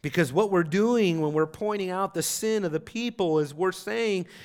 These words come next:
"You are headed for a Christless eternity in hell." We're dealing with somber reality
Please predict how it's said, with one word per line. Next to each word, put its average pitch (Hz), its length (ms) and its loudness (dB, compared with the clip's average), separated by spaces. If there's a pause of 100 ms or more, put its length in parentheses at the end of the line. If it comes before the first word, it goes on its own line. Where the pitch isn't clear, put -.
(100)
"You 208 240 -2
are 165 100 2
headed 214 460 0
for 180 180 0
a 165 80 0
Christless 190 720 -4
eternity 175 580 -6
in 170 100 -6
hell." 185 440 -8 (1300)
We're 175 160 6
dealing 185 380 0
with 165 160 -2
somber 208 1080 -2 (500)
reality 180 880 0